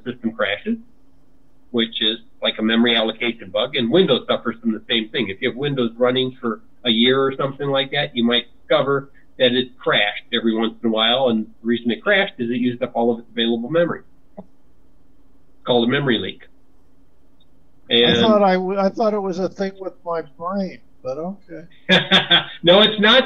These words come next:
Speaker 1: It's not an Alzheimer's thing either. It's, it's, it's a real thing.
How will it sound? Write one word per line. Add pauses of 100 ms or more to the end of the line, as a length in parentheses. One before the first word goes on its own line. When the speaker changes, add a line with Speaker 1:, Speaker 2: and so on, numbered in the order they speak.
(140)
Speaker 1:
It's
not
an
Alzheimer's
thing
either. (400)
It's,
it's,
it's
a
real
thing.